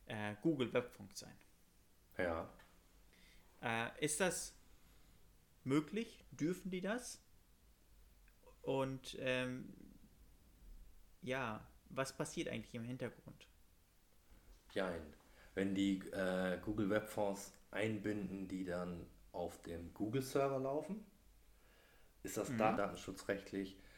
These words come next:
Speaker 2: sehr kritisch zu be-, zu betrachten, meines
Speaker 1: Warum?
Speaker 2: Erachtens, ähm, weil dann beim, beim bloßen Ansurfen der Seite schon eine Verbindung zum Google-Server aufgebaut wird,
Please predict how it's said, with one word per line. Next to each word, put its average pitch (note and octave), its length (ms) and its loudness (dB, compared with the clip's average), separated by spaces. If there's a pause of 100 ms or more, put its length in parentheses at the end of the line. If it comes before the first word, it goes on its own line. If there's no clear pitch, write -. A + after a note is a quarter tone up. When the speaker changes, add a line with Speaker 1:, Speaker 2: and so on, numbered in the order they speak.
(240)
Speaker 2:
sehr F#2+ 180 0
kritisch G#2 420 -4
zu G2 140 -8
be-, F2 180 -8 (640)
zu - 120 -10
betrachten, G#2+ 680 -2 (580)
meines G2 360 2
Speaker 1:
Warum? A#2 240 2
Speaker 2:
Erachtens, G#2+ 600 -2 (380)
ähm, G2 640 2 (440)
weil F#2 140 2
dann G#2 240 4
beim, G2 420 4
beim F2+ 260 2 (640)
bloßen A2 520 0
Ansurfen B2 800 2 (800)
der F2+ 120 4
Seite A2+ 520 4 (320)
schon G2 500 0 (300)
eine F#2+ 220 -4
Verbindung G2+ 480 -2
zum F#2+ 160 -6
Google-Server B2 580 -2
aufgebaut A#2+ 580 -2
wird, C3+ 260 -2